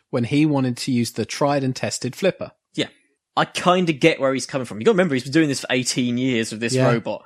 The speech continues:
Speaker 1: He knows what he's talking about, so they really should have just gone with what he said, and they probably would have won the match as well.
Speaker 2: That's what I was gonna say.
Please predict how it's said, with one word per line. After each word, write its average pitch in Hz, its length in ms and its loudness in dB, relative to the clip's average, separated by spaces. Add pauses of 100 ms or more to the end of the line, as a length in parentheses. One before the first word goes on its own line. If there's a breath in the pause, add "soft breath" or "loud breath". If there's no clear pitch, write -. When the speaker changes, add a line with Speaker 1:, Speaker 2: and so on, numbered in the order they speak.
Speaker 1:
He 165 140 4
knows 175 320 4
what 143 120 2
he's 131 120 -2
talking 147 320 2
about, 104 360 -4 (220 loud breath)
so - 140 -2
they 131 60 2
really 196 260 2
should 170 160 0
have 131 80 -2
just - 220 -4
gone 131 200 4
with 117 140 -2
what 117 160 -6
he 110 80 -8
said, 101 400 -6 (360 soft breath)
and 117 220 -2
they 120 80 0
probably 165 380 4
would 131 100 2
have 127 80 0
won 131 160 2
the 120 60 2
match 127 260 -2
as 110 140 -6
well. 113 360 -4 (280)
Speaker 2:
That's 147 240 2
what 135 100 -2
I 135 40 2
was 131 120 -2
gonna 131 220 -2
say. 110 420 0